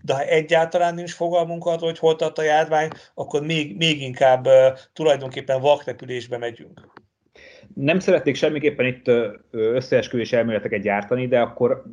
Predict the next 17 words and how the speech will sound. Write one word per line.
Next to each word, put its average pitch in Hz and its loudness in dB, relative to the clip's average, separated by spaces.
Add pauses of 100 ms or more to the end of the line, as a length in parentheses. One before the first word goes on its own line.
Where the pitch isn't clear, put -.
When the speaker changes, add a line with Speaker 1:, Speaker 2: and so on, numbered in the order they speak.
Speaker 2:
ti - -12
mit 147 -8
gondoltok, 151 0
hogy, 110 -2
hogy 110 -10
ezek 120 -2
az 127 0
adatok 131 -2 (200)
egyébként 127 -6
a - 0
döntéshozóknál 127 -2
megvannak, 123 -2 (400)
csak - -2
nem 120 -2
akarják 120 0
őket 113 -8
kommunikálni, 123 -4